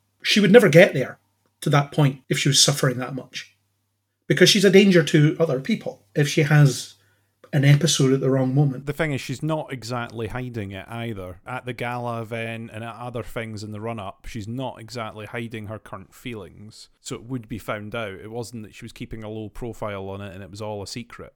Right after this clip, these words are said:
Speaker 2: If she was visiting a psychiatrist, that's on the record. It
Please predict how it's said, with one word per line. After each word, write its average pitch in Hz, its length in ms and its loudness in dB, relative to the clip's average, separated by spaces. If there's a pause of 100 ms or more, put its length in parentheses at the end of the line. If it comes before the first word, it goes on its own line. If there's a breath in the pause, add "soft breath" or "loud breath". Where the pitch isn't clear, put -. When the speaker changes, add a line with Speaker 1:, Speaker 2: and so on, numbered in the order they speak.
(100)
Speaker 2:
If 127 160 -8
she 135 140 -10
was 110 180 -8
visiting 120 340 -8
a 107 80 -10
psychiatrist, 98 1000 -10 (140)
that's 104 280 -14
on 117 120 -12
the 110 80 -14
record. 110 500 -14 (400)
It - 240 -20